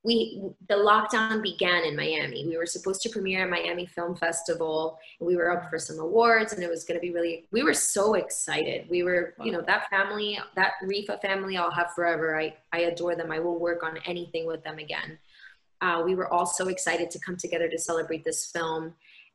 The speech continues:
Speaker 1: and, uh, we got shut down the day of the premiere. We were devastated, but how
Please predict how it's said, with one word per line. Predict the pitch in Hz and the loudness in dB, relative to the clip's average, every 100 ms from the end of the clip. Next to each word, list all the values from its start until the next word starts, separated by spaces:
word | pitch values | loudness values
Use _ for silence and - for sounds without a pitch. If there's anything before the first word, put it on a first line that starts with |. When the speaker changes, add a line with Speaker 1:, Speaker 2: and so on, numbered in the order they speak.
| - | 0
Speaker 1:
and, | 202 180 175 175 180 | 4 6 4 0 0
uh, | 160 175 | 0 0
we | 170 | 0
got | 175 - - | 0 -2 -8
shut | - - 160 - | -10 -4 -4 -2
down | 160 120 - - | -2 -2 -6 -10
the | |
day | 151 175 | -2 0
of | 165 | 0
the | 156 | -2
premiere. | 151 160 190 214 165 | -8 -8 -4 -2 -2
We | 170 | -2
were | 170 - _ _ - 302 311 | -4 -6 _ _ 2 6 6
devastated, | 311 311 302 - 208 165 156 - - - _ _ _ _ _ _ | 6 4 2 2 2 2 -2 -6 -10 -14 _ _ _ _ _ _
but | 196 208 202 - | -2 2 2 2
how | - 214 208 214 214 208 - | 2 4 6 6 4 2 -2